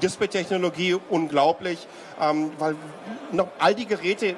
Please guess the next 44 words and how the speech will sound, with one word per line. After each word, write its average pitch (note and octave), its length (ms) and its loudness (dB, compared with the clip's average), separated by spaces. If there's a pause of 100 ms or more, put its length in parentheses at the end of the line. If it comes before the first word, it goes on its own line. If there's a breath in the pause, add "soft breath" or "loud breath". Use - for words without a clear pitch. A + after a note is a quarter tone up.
in F3+ 80 -4
der E3 140 2
Art F#3+ 140 2
und F3+ 120 -4
Weise, F#3 320 2
wie F3+ 100 -4
wir F3+ 100 4
momentan E3+ 500 2
mit F#3+ 160 -2
denen F#3 160 0
interagieren, E3+ 600 -2
sind E3+ 120 -4
auf D#3 140 0
Displays E3 340 -2
angewiesen. A#2 720 -2 (320 loud breath)
Natürlich G3 560 0
kommen F#3 220 0
relativ F3+ 420 0
zeitnah E3+ 440 2
jetzt - 160 -2
auch E3+ 120 2
nach D#3+ 100 4
Deutschland. D#3+ 400 2
Ich D3+ 80 -4
glaub, D#3 180 0
Amazon D#3 300 2
hat D3+ 160 0
nächste E3+ 300 -2
Woche E3+ 240 0
seine D#3+ 200 0
Ver-, D#3+ 220 0
oder F#3 80 0
übernächste F3 400 0
Woche D#3+ 160 -2
seinen, D#3 380 0
seinen C#3+ 200 -2
Launch D#3 300 -2
in, D3+ 280 0
in D3+ 160 0
London E3+ 440 2 (300 loud breath)
fürs D3 180 0
Amazon E3 400 0
Echo, E3+ 460 -2 (340 loud breath)
ähm, D3+ 380 2